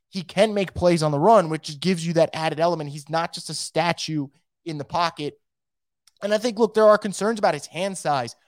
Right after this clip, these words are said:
We did the same thing with Joe Burrow, and I think Joe Burrow's doing pretty fine for himself. I don't know about you. I think he's got a game for next Sunday. So,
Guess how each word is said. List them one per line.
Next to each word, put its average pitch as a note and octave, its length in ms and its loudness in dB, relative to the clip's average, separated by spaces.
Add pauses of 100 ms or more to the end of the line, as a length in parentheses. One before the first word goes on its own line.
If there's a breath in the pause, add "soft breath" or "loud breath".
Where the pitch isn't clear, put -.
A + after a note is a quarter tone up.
(140)
We G#3+ 80 -4
did A#3+ 140 -4
the G#3+ 80 -2
same A#3+ 360 -2
thing A3 280 -4
with E3+ 100 -4
Joe F3+ 220 2
Burrow, D3 440 2 (320)
and F#3 100 -4
I A#3 40 -2
think C4+ 140 -6
Joe B3 120 2
Burrow's G#3+ 240 2
doing F#3+ 160 -2
pretty F#3+ 160 -2
fine F3 240 2
for F3 80 -8
himself. F#3 260 -6
I F3+ 60 0
don't F3+ 80 -2
know E3+ 80 0
about D#3+ 200 0
you. F3 140 -2
I D#3+ 60 0
think E3+ 160 -10
he's D#3+ 80 -14
got E3 120 -2
a D3 40 -6
game D#3+ 400 -4
for D3 160 -4
next D#3 380 -4
Sunday. D3+ 380 0
So, D3+ 300 0